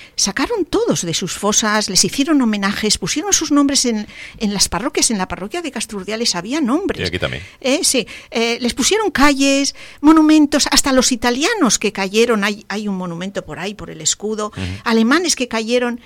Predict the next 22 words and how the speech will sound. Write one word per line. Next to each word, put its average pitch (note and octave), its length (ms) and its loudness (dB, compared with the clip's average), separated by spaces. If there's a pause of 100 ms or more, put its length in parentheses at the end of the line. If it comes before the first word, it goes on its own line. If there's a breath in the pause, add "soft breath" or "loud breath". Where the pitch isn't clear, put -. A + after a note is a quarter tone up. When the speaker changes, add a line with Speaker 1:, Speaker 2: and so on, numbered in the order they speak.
Speaker 1:
y - 80 -12
de F#4+ 80 -6
esta - 180 0
gente F4 400 -2
nada. C#4 500 0 (200 loud breath)
Ellos G#4 280 -2
no A4+ 80 -2
les G#4+ 160 0
preocupa. C4 560 -2 (280 loud breath)
El C4+ 120 0
que D4 140 0
no G4+ 160 0
quiere D#4 300 0
que A3 80 0
se, G3+ 240 0
que - 160 -6
salgan, F3 600 -2
es - 120 -6
que G#4+ 80 -10
no G#4+ 100 -6
les G#4+ 180 0
preocupa. C4 600 -6